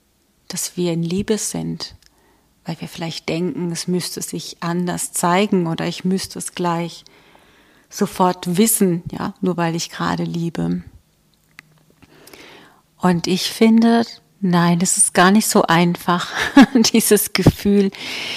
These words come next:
wirklich zu erfassen und dem wirklich auf die Spur zu kommen, weil Liebe ist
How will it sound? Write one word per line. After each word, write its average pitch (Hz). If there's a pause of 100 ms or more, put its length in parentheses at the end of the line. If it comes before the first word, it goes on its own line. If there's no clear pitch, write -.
(260)
wirklich 180
zu -
erfassen 180 (380)
und 165 (260)
dem 170
wirklich -
auf 170
die 180
Spur 208
zu -
kommen, 170 (600)
weil 170
Liebe 185
ist -